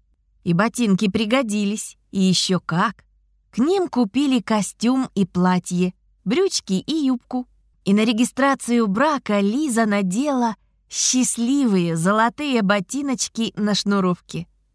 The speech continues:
Это было очень красиво и практично. Радостные вещи в итоге оказываются практичными, вы заметили? Красивая девушка водит с собой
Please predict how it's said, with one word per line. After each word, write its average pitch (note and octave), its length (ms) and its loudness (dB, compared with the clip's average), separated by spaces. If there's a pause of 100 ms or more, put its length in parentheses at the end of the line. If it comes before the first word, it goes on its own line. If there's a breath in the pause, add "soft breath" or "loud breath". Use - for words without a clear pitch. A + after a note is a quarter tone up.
(140)
Это F3+ 400 -2
было E3 580 -2 (480)
очень G#3+ 640 0
красиво E3 760 -4 (480)
и B3+ 80 -6
практично. B3 760 -6 (640)
Радостные B3+ 800 0
вещи B3+ 500 -2
в F3+ 140 2
итоге G3 560 -2
оказываются A3 1200 -2 (340)
практичными, A3 960 -2 (320)
вы G#3 200 -2
заметили? G3 600 -2 (1300)
Красивая G3 680 2
девушка D4 600 0
водит B3+ 420 -2
с - 40 -6
собой G3+ 720 0